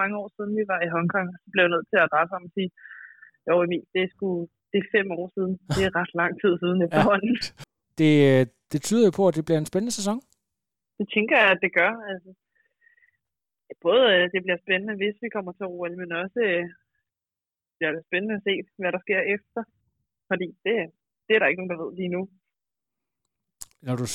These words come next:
Speaker 2: siger, at der er ikke nogen, der ved det, er det så med dig selv, om du ikke, øh, sådan selv er afklaret med, hvad der skal ske efter, øh, Paris?
Speaker 1: Det var sådan lidt med mig selv,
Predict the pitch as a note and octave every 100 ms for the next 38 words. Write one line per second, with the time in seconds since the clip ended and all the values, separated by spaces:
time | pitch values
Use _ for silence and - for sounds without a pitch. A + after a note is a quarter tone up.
0 | - F#3 G3+ - - C3 C#3 D#3 E3+ E3
1 | E3+ D#3+ C3 B2 E3 D#3+ D3 - G#3+ A3+
2 | - D3+ D3 D#3 F3 - D#3 C#3 D#3+ D3
3 | G#3 G#3 D3 D3+ F#3 - D#3 D3 D3+ F3
4 | G3+ _ _ _ _ E3+ D#3 D#3 - F3
5 | - G#3 G3+ F3 - D#3+ D3 C#3 C3+ B2+
6 | C#3 F3 F#3+ - - - _ _ _ _
7 | _ - C#4+ C#4+ B3+ G#3 G#3 A3+ G#3+ F3+
8 | - G3+